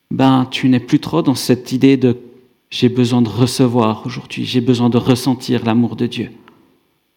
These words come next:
Et que tu dis, « Ben oui, c'est ce que je veux vivre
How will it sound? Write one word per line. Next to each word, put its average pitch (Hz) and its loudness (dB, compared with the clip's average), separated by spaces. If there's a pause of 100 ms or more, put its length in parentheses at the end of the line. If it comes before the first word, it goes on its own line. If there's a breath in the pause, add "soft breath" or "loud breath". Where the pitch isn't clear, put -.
(720)
Et 151 -2
que - 0
tu - 0
dis, « 123 2
Ben 123 2
oui, 127 4
c'est - -12
ce - -12
que 127 -2
je 113 2
veux 110 0
vivre 104 -6